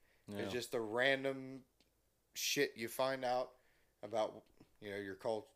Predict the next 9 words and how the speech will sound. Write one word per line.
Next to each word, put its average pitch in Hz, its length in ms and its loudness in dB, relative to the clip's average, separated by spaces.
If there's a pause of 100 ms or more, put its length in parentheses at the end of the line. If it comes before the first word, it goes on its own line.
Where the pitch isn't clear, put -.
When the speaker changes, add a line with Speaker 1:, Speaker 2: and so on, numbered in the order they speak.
(140)
Speaker 2:
a 104 60 -6
culture 117 600 -2
or 98 100 -4
whatever. 98 320 -2 (560)
Speaker 1:
Cur-, 151 240 2 (100)
curiosity's 127 920 0
the 95 100 -6
key. 80 400 -6 (400)
Speaker 2:
Yeah. 143 220 4